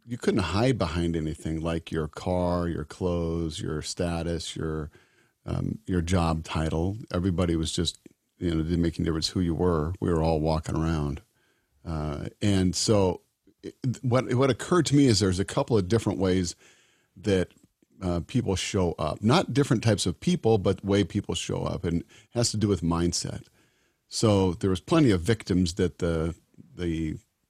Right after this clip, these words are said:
media showed you that, that saw themselves as, as being powerless. Julian Rotter back in the fifties talked about this idea of locus of control, and that victims have an external locus of control. The power is external and stuff happens to them.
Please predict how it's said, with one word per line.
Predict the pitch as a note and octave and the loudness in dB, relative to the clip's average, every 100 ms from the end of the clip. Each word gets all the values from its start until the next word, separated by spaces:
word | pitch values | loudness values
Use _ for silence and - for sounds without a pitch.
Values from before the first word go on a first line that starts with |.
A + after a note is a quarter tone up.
| _ | _
media | G2 G2+ B2 C3 G#2 D#2+ | 0 4 4 6 4 2
showed | - F2 D#2+ D#2+ | 0 -2 -2 -2
you | E2 F#2 | -2 -2
that, | F#2+ F#2 - F#2 - _ | -2 -4 -4 -12 -20 _
that | G2 - | -6 -2
saw | - A#2+ A#2+ | 0 2 4
themselves | G#2 F2+ - F#2 E2+ E2+ | 2 2 2 0 0 -2
as, | E2 D#2 - - | -4 -4 -10 -12
as | - D#2+ | -8 -6
being | D#2 E2+ D#2 | -2 -2 -2
powerless. | - G#2+ G#2 F#2+ F2+ E2 - - _ _ _ | 0 2 2 2 0 -2 -6 -12 _ _ _
Julian | - G#2 F#2 | -2 2 4
Rotter | F2 F2 F2+ | 2 2 0
back | F2 E2 | 0 -2
in | F2 | -4
the | D#2+ | -4
fifties | F#2+ - F2 - | -4 -4 -6 -2
talked | F#2 F2 | -2 -2
about | F2+ E2 | -4 -4
this | E2 - | -4 -2
idea | E2 D#2+ F2 E2 | -2 -2 -2 -2
of | D#2+ - - _ | -4 -6 -14 _
locus | - G2+ F#2 F2+ | -2 0 0 -2
of | E2+ - | -4 -6
control, | F2+ E2 - E2 D#2 E2 | -8 -6 -2 -2 -2 -2
and | F2 | -2
that | E2+ | -4
victims | E2+ G#2 - G2 - | -2 -4 -2 -2 0
have | F#2+ F2+ | 0 0
an | F#2 | -2
external | G#2+ G2 - A#2 A#2 A#2+ F2+ | -2 -4 -2 2 4 4 4
locus | D#2 D2+ E2+ | 0 -2 -6
of | - - | -8 -8
control. | D#2 D#2 E2+ D#2+ - - _ _ _ _ - | -8 -4 0 -2 -2 -16 _ _ _ _ -14
The | |
power | F2 G2+ G#2+ G2+ | -4 0 4 2
is | F2 | 2
external | F2+ - F#2+ F2 | 0 0 0 2
and | D#2+ | 0
stuff | - F#2+ - | 0 -2 0
happens | F2+ E2+ D#2 - | -2 -2 -4 -6
to | - - F3+ D3 | -6 -4 2 2
them. | F#2 - - | 2 -2 -6